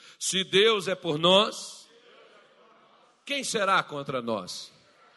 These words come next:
Se Deus é por nós, quem irá me vencer?"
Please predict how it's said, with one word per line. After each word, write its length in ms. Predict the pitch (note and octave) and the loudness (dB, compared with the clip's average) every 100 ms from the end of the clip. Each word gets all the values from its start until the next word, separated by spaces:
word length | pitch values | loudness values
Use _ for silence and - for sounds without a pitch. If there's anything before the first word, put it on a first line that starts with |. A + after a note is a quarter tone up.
| _ _ | _ _
Se 300 | - - F3 | -8 -4 -4
Deus 400 | C#3+ E3 D3 C3 | -2 -2 -2 -6
é 80 | C3 | -8
por 220 | C#3 C3+ | -6 -6
nós, 680 | D3+ F#3 A#3 B3+ - - - _ _ _ _ _ - | -2 0 0 -2 -10 -16 -20 _ _ _ _ _ -6
quem 300 | F4 E4 C#4 | -4 -4 -4
irá 340 | B3+ C4 B3 | -4 -2 -4
me 120 | G#3 | -6
vencer?" 500 | F3+ E3 - C#3 G2 | -6 -6 -8 -8 -10